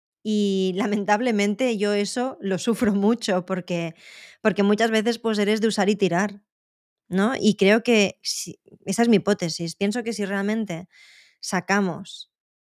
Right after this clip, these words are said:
algo que además es lo más visceral de todos nosotros,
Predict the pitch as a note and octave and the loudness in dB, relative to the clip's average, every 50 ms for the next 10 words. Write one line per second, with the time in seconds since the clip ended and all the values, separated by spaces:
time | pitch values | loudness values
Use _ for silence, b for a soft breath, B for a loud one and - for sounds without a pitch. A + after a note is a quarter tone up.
0 | _ _ _ _ _ _ _ _ _ _ _ _ _ _ _ _ _ _ _ - | _ _ _ _ _ _ _ _ _ _ _ _ _ _ _ _ _ _ _ 2
1 | G3+ G#3+ A3+ A3 G3 F#3 F3 F#3 F3 E3 E3+ E3+ F3+ G3 F#3+ E3+ E3+ E3+ - - | 4 4 4 4 2 2 0 0 -2 -2 -2 -2 -2 -2 -2 -4 -4 -6 -10 -10
2 | - - - G3+ G3 F3+ G3+ G3 F#3+ F#3+ F#3+ F#3 F3+ F3 F3 F3 - - - - | -12 -6 -4 -4 -2 0 0 0 2 2 2 2 2 0 0 -2 -4 -6 -8 -2
3 | F3+ G3+ F3 - - F#3 E3 F3+ F3+ F3+ E3+ E3 E3 - - _ _ _ _ _ | -2 0 0 0 -2 0 2 4 4 4 2 0 -2 -6 -10 _ _ _ _ _
4 | _ _ _ _ _ _ G3 F#3+ G3+ G3 F#3+ G3 F#3 G3 F3+ - - G3+ G3 - | _ _ _ _ _ _ 2 6 6 6 6 6 4 2 2 2 2 0 0 0
5 | F#3+ F3 - E4 - - - - | -2 -2 -4 -6 -10 -14 -18 -20